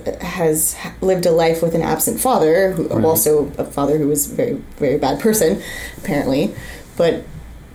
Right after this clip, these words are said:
Speaker 1: that's, you know, three minutes
Speaker 2: Right.
Speaker 1: of the movie.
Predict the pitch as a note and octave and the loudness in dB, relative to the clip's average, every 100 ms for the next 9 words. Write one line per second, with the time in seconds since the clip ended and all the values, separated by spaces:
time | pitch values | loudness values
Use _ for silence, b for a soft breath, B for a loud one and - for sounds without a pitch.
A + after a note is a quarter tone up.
0 | - E3 G#3+ A3 - - - - - - | -8 -2 0 0 0 -2 -4 -12 -18 -18
1 | - - A#3+ A3 F#3+ F#3 F#3 - - - | -20 -2 2 4 4 0 -4 -14 -20 -20
2 | - - - - A3+ A3+ D#4+ - - - | -20 -18 -8 0 2 4 2 -2 -6 -12
3 | - - - - A2+ G#2+ A2+ - A#3+ B3 | -16 -20 -12 -2 0 0 -2 2 4 4
4 | G4 A#4+ | 4 4